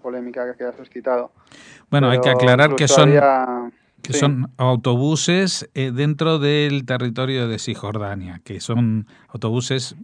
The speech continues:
Speaker 2: mm, los palestinos que entran a trabajar en Israel, ¿verdad?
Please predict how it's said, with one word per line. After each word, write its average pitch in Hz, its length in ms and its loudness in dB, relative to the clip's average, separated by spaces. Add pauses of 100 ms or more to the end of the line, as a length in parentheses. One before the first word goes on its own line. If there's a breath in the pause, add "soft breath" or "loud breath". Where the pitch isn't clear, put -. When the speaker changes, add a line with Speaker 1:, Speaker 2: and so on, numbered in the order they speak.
Speaker 2:
mm, 107 360 -8
los 101 160 -10
palestinos 123 720 -4
que 123 580 -2
entran 120 400 -2
a 113 80 -2
trabajar 110 440 -4
en 104 200 -4
Israel, 101 420 -8
¿verdad? 110 380 -8